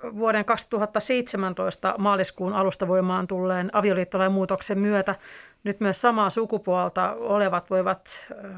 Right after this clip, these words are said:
sitoa tai solmia avioliiton keskenään. Mm, tässä te-, teidän kirjassanne, paljastaanko nyt liikaa, niin, niin, äh, tuodaan esiin myös tämmönen mahdollisuus, että, että, tota, kaksi naista menisi keskenään,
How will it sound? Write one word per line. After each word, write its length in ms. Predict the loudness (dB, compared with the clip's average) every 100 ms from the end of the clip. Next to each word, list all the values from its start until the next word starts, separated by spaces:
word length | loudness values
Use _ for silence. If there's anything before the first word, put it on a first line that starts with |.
| -14
sitoa 480 | -8 -2 2 2 0 -6 -20 -20 -20 _
tai 140 | -4
solmia 520 | 2 4 4 4 2 0 -8 -14 -2
avioliiton 760 | 0 2 2 0 -2 -4 -6 -10 -8
keskenään. 720 | -2 0 0 -2 0 0 -2 -6 -18 -20 -16 -4
Mm, 300 | 0 0 0
tässä 540 | 0 2 2 2 0 -4 _ _ _
te-, 180 | -10 -4
teidän 520 | 2 4 4 2 0 -6 -10 0
kirjassanne, 800 | 2 4 2 2 0 0 -2 -4 -10 _ _ _ -6
paljastaanko 500 | 0 2 2 -2 -2
nyt 180 | -4 -2
liikaa, 560 | 2 2 2 0 0 -2 -8 -20 -20 _ -6
niin, 320 | -2 -2 -4
niin, 260 | -4 -2 -2
äh, 60 | -2 0 2 2 0 -2 -4 -10 -12 -14 -4
tuodaan 340 | 2 4 4
esiin 340 | 0 0 0 0
myös 200 | -4 -4
tämmönen 460 | -4 -4 -4 -2
mahdollisuus, 680 | 0 0 0 -2 -2 -6 -8
että, 340 | -10 -6 -6 -4
että, 260 | -8 -6
tota, 240 | -6 -6 -4
kaksi 280 | -4 -4 -2
naista 340 | -2 -2 -6
menisi 320 | -6 -10 -10
keskenään, 640 | -8 -8 -8 -10 -8 -10